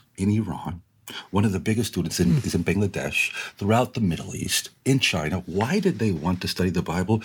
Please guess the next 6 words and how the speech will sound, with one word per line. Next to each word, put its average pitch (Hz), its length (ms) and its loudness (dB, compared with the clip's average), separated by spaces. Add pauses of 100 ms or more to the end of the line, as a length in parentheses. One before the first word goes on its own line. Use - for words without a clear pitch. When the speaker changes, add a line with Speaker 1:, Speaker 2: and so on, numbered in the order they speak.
(240)
Speaker 1:
Because 98 340 0
we 95 140 0
moved 107 480 0 (320)
past - 580 0 (220)
this - 160 0
typical 101 560 0